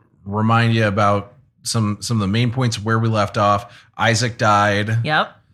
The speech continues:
Speaker 1: Jacob's, which was Jacob's father.
Speaker 2: Yep.
Speaker 1: We presume his mother has died, but, but they never told us about that. Um, Rachel died, the
Speaker 2: Right.
Speaker 1: wife that he actually loved.
Speaker 2: Yes, in child,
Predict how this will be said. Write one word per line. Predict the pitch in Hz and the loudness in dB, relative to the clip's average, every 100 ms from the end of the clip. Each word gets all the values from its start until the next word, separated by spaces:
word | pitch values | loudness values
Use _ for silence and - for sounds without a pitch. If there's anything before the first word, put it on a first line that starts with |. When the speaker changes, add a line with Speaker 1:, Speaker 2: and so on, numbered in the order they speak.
| _ _ - | _ _ -6
Speaker 1:
Jacob's, | 214 104 95 - - | -4 -4 -6 -10 -10
which | 101 92 | -8 -6
was | 92 90 | -6 -8
Jacob's | 92 92 98 - | -8 -8 -8 -8
father. | - 85 82 87 113 | -4 -4 -2 -4 -4
Speaker 2:
Yep. | 160 170 - - | -2 -4 -6 -8
Speaker 1:
We | 127 | -6
presume | 113 117 101 117 120 123 139 147 139 _ _ | -2 -2 0 0 0 0 -2 -4 -10 _ _
his | 113 101 | -4 0
mother | 113 107 101 | 0 2 0
has | 98 - | -2 -4
died, | 73 78 82 104 - | -6 -6 -6 -8 -10
but, | 92 - | -16 -12
but | 95 80 | -10 -8
they | 85 | -8
never | 85 85 87 | -6 -6 -6
told | 90 82 | -8 -10
us | 78 | -10
about | 85 80 - | -8 -10 -8
that. | 85 82 87 _ _ _ _ _ _ _ _ _ _ _ - | -8 -8 -12 _ _ _ _ _ _ _ _ _ _ _ -6
Um, | 92 98 90 85 | -2 0 -2 -2
Rachel | 113 147 113 | -2 0 -2
died, | 82 71 73 92 113 - _ - | -4 -8 -6 -6 -6 -8 _ -8
the | 92 | -2
Speaker 2:
Right. | 160 143 | 0 4
Speaker 1:
wife | 117 123 - | 4 2 -2
that | 110 92 | -4 -4
he | 107 98 | -2 -2
actually | 98 - 95 | -2 -4 -4
loved. | 98 98 76 85 110 | -4 -4 -4 -8 -8
Speaker 2:
Yes, | 143 117 117 - | -6 -8 -12 -10
in | 165 | -8
child, | 160 160 147 | 0 2 0